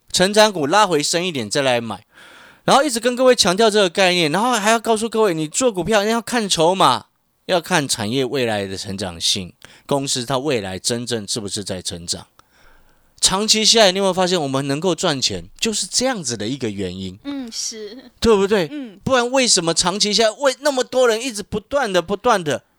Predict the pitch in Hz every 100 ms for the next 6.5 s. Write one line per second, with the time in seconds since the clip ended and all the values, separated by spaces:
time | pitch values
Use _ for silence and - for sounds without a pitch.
0 | _ - 294 262 226 254 220 254 208 180
1 | 190 226 214 220 233 214 226 226 - 131
2 | 120 175 165 156 156 _ _ _ _ _
3 | _ _ _ _ _ _ _ _ _ -
4 | 254 277 202 202 240 262 247 233 214 180
5 | 180 196 247 220 180 180 220 196 202 170
6 | 170 208 185 185